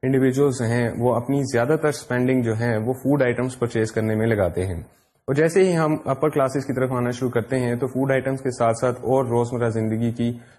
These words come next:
ضروریات شامل ہوتی جاتی ہیں۔ لیکن جب ہم افلوئنٹ کنزیومرز کی بات کرتے ہیں تو وہ فوڈ آئٹمس اور روزمرہ زندگی کی ضروریات پوری کرنے کے بعد ان کے پاس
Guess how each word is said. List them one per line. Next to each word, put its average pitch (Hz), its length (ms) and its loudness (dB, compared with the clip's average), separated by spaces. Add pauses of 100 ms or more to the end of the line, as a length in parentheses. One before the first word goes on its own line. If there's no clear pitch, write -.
(160)
ضروریات 123 460 4
شامل 113 360 0
ہوتی 104 300 0
جاتی 95 260 0
ہیں۔ 82 260 -4
لیکن 127 260 0
جب 156 180 2
ہم 160 140 0
افلوئنٹ 156 420 0
کنزیومرز 147 420 0
کی 139 80 -2
بات 120 240 0
کرتے 123 300 -2
ہیں 117 140 -2 (460)
تو 156 80 2
وہ 160 60 2
فوڈ 160 280 4
آئٹمس 151 360 2
اور 143 80 4
روزمرہ 135 420 0
زندگی 127 340 0
کی 127 100 0
ضروریات 120 680 0 (380)
پوری 185 280 4
کرنے 135 300 0
کے 135 80 0
بعد 123 280 4 (180)
ان 127 120 2
کے 143 120 2
پاس 135 240 2